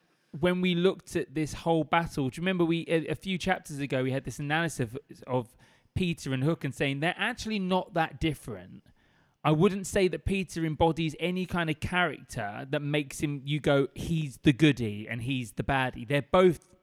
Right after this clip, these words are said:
killers. They're both dictators. They're both egomaniacs.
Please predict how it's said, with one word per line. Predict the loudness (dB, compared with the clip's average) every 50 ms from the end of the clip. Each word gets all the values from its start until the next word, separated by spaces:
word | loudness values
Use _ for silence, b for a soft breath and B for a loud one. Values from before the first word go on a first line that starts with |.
| _
killers. | -2 0 0 2 2 0 -2 -4 -8 -10 -10 -14 b b b b b b b
They're | 2 2 2
both | 4 6 8 8 8 8 6 2 _ -20 -18 0 0
dictators. | 0 0 0 -4 -6 -4 -4 -4 -4 _ -8 -10 -8 -8 -10 -14 -16 -18 -18 -20 b b b b b
They're | 2 2 2
both | 2 2 4 6 6 6 4 0 _ -16 _ 0
egomaniacs. | 0 0 2 4 2 2 2 2 0 0 0 -2 -4 -6 -8 -10 -16 -20 _ -20 -18 -16 -16 -16 -16